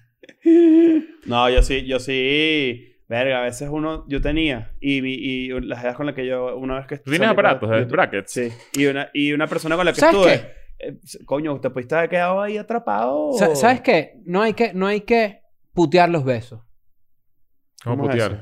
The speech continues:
Speaker 3: No hay que putear los besos.
Speaker 1: O sea, que no los regales por
Speaker 3: Ay,
Speaker 1: ahí.
Speaker 3: sí.
Speaker 1: Mm.
Speaker 3: Sí, es un llamado a la juventud.
Speaker 1: Ok. O sea, cuida, cu-, administra tus
Speaker 3: Claro,
Speaker 1: besos.
Speaker 3: porque estoy pensando en cuántos besos para mí fueron especiales y son pocos.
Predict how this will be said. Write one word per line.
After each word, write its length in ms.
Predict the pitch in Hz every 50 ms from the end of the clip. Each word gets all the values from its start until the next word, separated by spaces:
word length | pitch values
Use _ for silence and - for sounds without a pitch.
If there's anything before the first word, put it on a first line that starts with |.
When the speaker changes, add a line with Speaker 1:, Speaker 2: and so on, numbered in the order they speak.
| - _ -
Speaker 3:
No 80 | 151
hay 80 | 165 170
que 100 | 185 175
putear 280 | 175 175 165 175 160
los 140 | 156 156 139
besos. 320 | 135 123 117 117 - 127 -
Speaker 1:
O 240 | _ _ _ _
sea, 200 | _ - 139 139
que 100 | - -
no 140 | 139 139 135
los 120 | 143 156 160
regales 300 | 165 151 135 139 151 156
por 120 | - 170
Speaker 3:
Ay, 120 | 151 156 160
Speaker 1:
ahí. 100 | 160 - -
Speaker 3:
sí. 380 | - - - 139 123 - - - _ - _ _ _ _ - - _ _ _ _ _ -
Speaker 1:
Mm. 300 | 120 120 127 127 120 113 110 - _ _ _ _ _ _ _ _ _ _ _ _ _ _
Speaker 3:
Sí, 180 | - 127 120
es 120 | 113 120 143
un 120 | 151 160
llamado 220 | 165 165 165 160
a 40 | 165
la 60 | 165
juventud. 360 | 156 156 131 120 117 117 110 - _ _ _
Speaker 1:
Ok. 200 | - 135 127 -
O 480 | 131 120 113 113 117 - _ _ _ _
sea, 240 | - - 120 123 -
cuida, 360 | - 139 143 156 165 170 - -
cu-, 200 | - - 156 156 - - _ _
administra 520 | - 165 160 170 165 165 175 170 - 190 180
tus 160 | - 165 143
Speaker 3:
Claro, 200 | 131 202 240 262
Speaker 1:
besos. 80 | 233 180
Speaker 3:
porque 160 | 180 160 180
estoy 160 | - - 180
pensando 420 | 196 233 220 - 240 233 233 262
en 160 | 254 233 196 170
cuántos 280 | - 170 170 170 196
besos 180 | 214 208 220 208
para 120 | 226 196
mí 100 | 175 170 -
fueron 180 | - 214 220
especiales 560 | 208 196 - 180 - - 220 185 165 196 214 -
y 80 | 175
son 200 | 156 - 165 165
pocos. 320 | 156 208 220 - 180 165